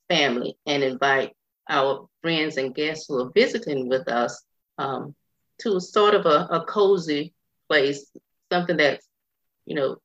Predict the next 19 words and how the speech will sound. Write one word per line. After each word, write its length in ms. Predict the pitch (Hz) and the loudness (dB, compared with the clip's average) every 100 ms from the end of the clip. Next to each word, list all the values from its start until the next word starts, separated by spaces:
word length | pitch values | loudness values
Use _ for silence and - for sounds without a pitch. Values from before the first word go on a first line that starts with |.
| - | -4
not 220 | 165 180 | 2 2
as 140 | 175 151 | 2 2
large 360 | 147 160 170 | 4 4 2
as 200 | 160 151 | 0 -2
the 100 | 151 | -2
arena, 580 | 135 131 147 123 131 143 _ _ _ - | 0 0 0 -2 -6 -10 _ _ _ -8
but 220 | 123 - _ _ _ _ _ _ _ _ _ _ _ _ - | -8 -8 _ _ _ _ _ _ _ _ _ _ _ _ -4
larger 420 | 143 160 165 147 | 2 4 4 2
than 320 | 147 143 139 | 2 2 2
the 140 | 139 127 | -4 -6
commons, 680 | - 175 165 131 123 131 - | -2 0 0 -2 -4 -6 -4
that 280 | 131 - - | -4 -4 -8
people 240 | 180 175 | -6 -6
can 200 | 170 143 | -4 -2
go 220 | 143 143 135 | 0 2 2
and 140 | 127 | 0
be 260 | 135 127 - _ _ - | -4 -6 -12 _ _ -4
entertained 880 | 156 151 139 180 151 143 139 143 139 | -2 0 -2 0 2 2 2 -2 -2
by 380 | 135 127 131 | 0 0 -2